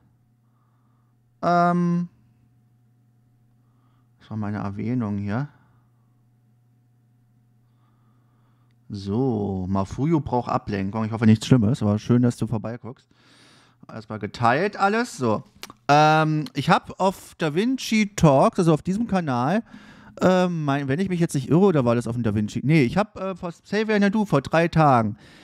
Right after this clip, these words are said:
Xavier Naidoo und die Theorien zu seinem Statement, ähm, ging hier ziemlich unter, ähm, hat jetzt, ja, fünftausend Klicks. Ich find, bei so einem Thema hätte ich jetzt mehr erwartet.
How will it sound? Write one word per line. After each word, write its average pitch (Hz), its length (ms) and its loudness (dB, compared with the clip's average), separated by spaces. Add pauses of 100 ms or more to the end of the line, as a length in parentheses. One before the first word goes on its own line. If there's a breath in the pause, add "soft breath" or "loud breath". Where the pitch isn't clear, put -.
(120 loud breath)
Xavier 208 460 2
Naidoo 190 300 -2
und 185 260 -6
die 175 80 -6
Theorien 175 480 2
zu 170 180 -2
seinem 143 320 -2
Statement, 139 640 0 (380 soft breath)
ähm, 123 300 0
ging 180 240 0
hier 202 220 -2
ziemlich 190 400 2
unter, 254 580 2 (300)
ähm, 175 340 0
hat 165 140 2
jetzt, - 360 -4
ja, 117 360 4
fünftausend 123 680 0
Klicks. - 320 -6
Ich 127 160 -8
find, 120 220 0
bei 110 100 2
so 107 160 2
einem 131 140 0
Thema 131 320 0
hätte 120 140 -6
ich 123 40 -10
jetzt - 160 -14
mehr 131 160 -12
erwartet. 135 460 -6